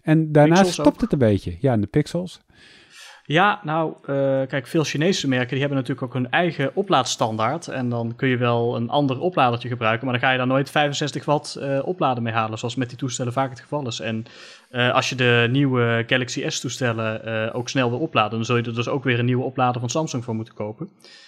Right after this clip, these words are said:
Speaker 2: Tenminste de S tweeëntwintig Plus en de Ultra, want die ondersteunen vijfenveertig watt opladen. Dus dan zal, als je nog een ladertje hebt liggen, dan zal die nooit, eh, zo snel kunnen opladen als dat die eigenlijk kan.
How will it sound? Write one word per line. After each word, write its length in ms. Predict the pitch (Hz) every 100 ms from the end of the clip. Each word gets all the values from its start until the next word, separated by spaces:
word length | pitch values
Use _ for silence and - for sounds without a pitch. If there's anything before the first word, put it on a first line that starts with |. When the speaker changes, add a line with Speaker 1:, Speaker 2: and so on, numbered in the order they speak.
| _
Speaker 2:
Tenminste 380 | - 160 175 156
de 80 | 151
S 60 | 147
tweeëntwintig 460 | 156 143 135 127
Plus 220 | - 139 139
en 120 | 127
de 80 | 127
Ultra, 340 | 151 139 120
want 120 | 120
die 80 | 120
ondersteunen 680 | 131 123 139 127 127 123 120
vijfenveertig 540 | 139 135 123 127 123
watt 240 | 120 120 120
opladen. 500 | 139 123 107 104 117 _ _ _ _ _ _ _
Dus 180 | - 120
dan 180 | 131 120
zal, 380 | 127 120 120 120
als 140 | 123
je 60 | 131
nog 160 | 117
een 180 | 117 113
ladertje 360 | 117 120 120 -
hebt 120 | 120
liggen, 260 | 127 127 117
dan 100 | 110
zal 180 | 117
die 100 | 110
nooit, 380 | 113 117 120 - -
eh, 460 | 120 117 117 117 117
zo 160 | 117 131
snel 280 | 127 123 123
kunnen 220 | 135 127
opladen 300 | 127 127 120
als 120 | 123
dat 100 | 123
die 80 | 135
eigenlijk 300 | 127 120 120
kan. 240 | 110 107